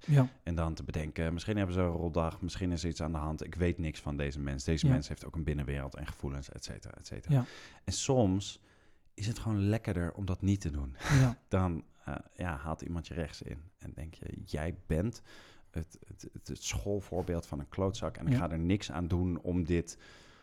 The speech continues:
Speaker 2: beeld bij te schaven." Oordelen is gewoon lekker.
Speaker 1: Ja.
Speaker 2: Dan, op zo'n
Speaker 1: Ja.
Speaker 2: moment.
Speaker 1: Ja.
Speaker 2: Maar ik weet ook van mezelf van, "Ja, oké, maar het is zo zinloos om nu dit oordeel te vellen,"
Speaker 1: Ja.
Speaker 2: en dat soort dingen.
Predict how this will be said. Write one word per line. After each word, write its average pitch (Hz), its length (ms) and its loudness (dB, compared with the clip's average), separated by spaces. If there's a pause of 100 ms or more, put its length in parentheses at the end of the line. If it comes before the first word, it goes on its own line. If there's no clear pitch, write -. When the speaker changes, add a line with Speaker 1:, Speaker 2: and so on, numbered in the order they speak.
(160)
Speaker 2:
beeld 95 580 4
bij 95 220 8
te 104 120 2
schaven." 76 540 0 (180)
Oordelen 104 300 8
is 87 120 0
gewoon 92 200 2
lekker. 90 340 0 (180)
Speaker 1:
Ja. 151 260 4
Speaker 2:
Dan, 76 300 2 (180)
op - 80 -18
zo'n 139 120 6
Speaker 1:
Ja. 78 60 2
Speaker 2:
moment. 73 340 -4 (220)
Speaker 1:
Ja. 127 220 4 (100)
Speaker 2:
Maar 92 400 6
ik - 100 -12
weet 92 300 2
ook 101 200 6
van 90 140 -2
mezelf 73 340 -2
van, 85 100 -4
"Ja, 73 220 -4
oké, - 200 -6
maar 69 200 -10 (180)
het - 1120 -20
is - 60 -14
zo 135 120 0
zinloos 85 640 2
om 82 200 -6
nu 80 320 -2 (460)
dit - 340 -2
oordeel 80 260 -2
te - 100 -12
vellen," 71 320 -4
Speaker 1:
Ja. 117 160 2
Speaker 2:
en 78 80 -8
dat 82 160 -6
soort - 140 -10
dingen. 65 180 -10